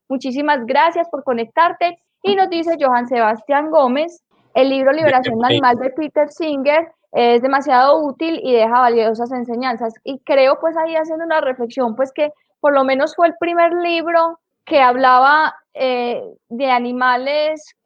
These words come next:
Speaker 1: desde la perspectiva del respeto y de la consideración que yo leí, lo tuve en mis manos por primera vez en el año <laughs> dos mil cuatro, eh,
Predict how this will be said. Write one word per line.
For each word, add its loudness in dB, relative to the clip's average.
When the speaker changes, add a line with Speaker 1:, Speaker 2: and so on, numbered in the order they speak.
Speaker 1:
desde 0
la 2
perspectiva -2
del 0
respeto 0
y -4
de 0
la 0
consideración -4
que -6
yo 2
leí, 0
lo -2
tuve -4
en -6
mis -6
manos -6
por -6
primera -4
vez -8
en -10
el -4
año -4
<laughs> -16
dos 4
mil -2
cuatro, 0
eh, 4